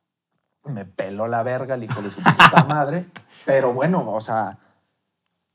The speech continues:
Speaker 1: hermano, hoy en día lo digo así como, como, "Ay, pues, quedó ahí, ¿no? La situación".
Speaker 2: Pero ¿y si no?
Speaker 1: Pero
Speaker 2: ¿Una mujer?
Speaker 1: este, una mujer, ¿cuántos, cuántos casos no hay, no hay al día, no?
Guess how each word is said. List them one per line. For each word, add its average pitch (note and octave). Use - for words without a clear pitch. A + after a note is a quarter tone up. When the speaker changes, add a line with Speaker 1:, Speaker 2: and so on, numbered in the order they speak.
Speaker 1:
hermano, G#2+
hoy D#3
en D#3+
día D3+
lo D3+
digo B2
así -
como, G2
como, F2
"Ay, E3
pues, -
quedó G2+
ahí, D#3
¿no? B2+
La B2+
situación". -
Speaker 2:
Pero G#2
¿y C3+
si G#2+
no? A2
Speaker 1:
Pero G2+
Speaker 2:
¿Una B2
mujer? B2
Speaker 1:
este, -
una C3+
mujer, C#3+
¿cuántos, D3
cuántos D#3+
casos C#3+
no G#2+
hay, G2+
no G2
hay G2
al C3+
día, A3+
no? B2+